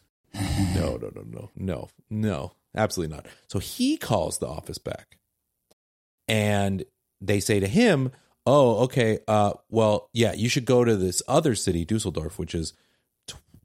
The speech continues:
Speaker 1: on a fast road, twenty-five minutes from where we are, on a slow road that we had to go on about forty minutes from where we are, but reasonable. That's not five hours, right?" Um,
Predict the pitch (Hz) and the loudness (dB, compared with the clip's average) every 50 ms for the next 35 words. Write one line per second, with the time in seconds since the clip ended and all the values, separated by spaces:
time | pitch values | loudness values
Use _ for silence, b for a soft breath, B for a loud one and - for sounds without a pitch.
0 | - - _ _ - 104 101 98 98 92 85 - 156 156 151 143 139 - 123 110 | -20 -20 _ _ 0 0 2 2 2 0 0 0 2 2 4 2 2 2 2 2
1 | 104 98 - - - 101 95 95 90 - - 95 90 92 92 - - 92 85 85 | 2 2 -2 -4 -4 -2 -2 -2 -2 0 0 2 2 2 0 0 -2 -2 -2 -2
2 | 80 - - - 85 85 82 82 85 85 82 82 82 85 85 80 80 80 80 - | -4 -4 -4 -4 -4 -2 -2 -2 -2 -2 -2 -2 -2 -4 -4 -4 -6 -6 -6 -6
3 | - - 98 98 95 92 90 87 82 82 80 82 80 80 87 82 82 80 - 82 | -4 -2 0 2 2 2 0 -2 -2 -4 -6 -6 -6 -6 -6 -6 -6 -6 -6 -6
4 | 82 82 80 80 - - - _ 101 98 92 87 82 80 80 85 - - 85 85 | -4 -6 -6 -8 -10 -14 -8 _ -2 0 0 0 -2 -4 -4 -6 -8 -8 -8 -6
5 | 82 82 85 85 85 90 B B B B B - - 190 139 120 110 104 92 95 | -4 -4 -4 -4 -4 -6 B B B B B -2 0 2 2 2 0 0 0 0
6 | 87 87 85 98 104 101 - - - 101 92 - - - 92 82 80 73 73 69 | 0 0 0 0 0 0 -2 -2 -2 -4 -4 -6 -6 -6 -6 -4 -4 -6 -8 -8
7 | 60 - 87 87 - 87 80 - b b b b b b b b - 101 101 95 | -8 -8 -8 -6 -6 -6 -6 -6 b b b b b b b b 0 2 2 4
8 | 95 92 90 90 87 | 4 2 2 0 -4